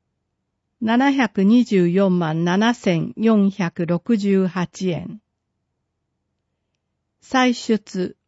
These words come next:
終わり。令和七年度予算。令和七年四月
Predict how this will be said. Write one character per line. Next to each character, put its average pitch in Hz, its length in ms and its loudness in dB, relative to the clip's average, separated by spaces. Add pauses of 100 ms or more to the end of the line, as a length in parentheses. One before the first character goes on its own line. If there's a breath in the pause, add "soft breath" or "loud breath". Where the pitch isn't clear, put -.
(120)
終 185 140 0
わ 160 160 -2
り。 170 240 -12 (2250)
令 277 320 2
和 175 260 0
七 208 340 2
年 196 320 2
度 - 400 -8
予 208 240 0
算。 185 440 -8 (1040)
令 269 260 2
和 185 160 2
七 208 300 2
年 170 240 2
四 - 180 -4
月 247 320 -4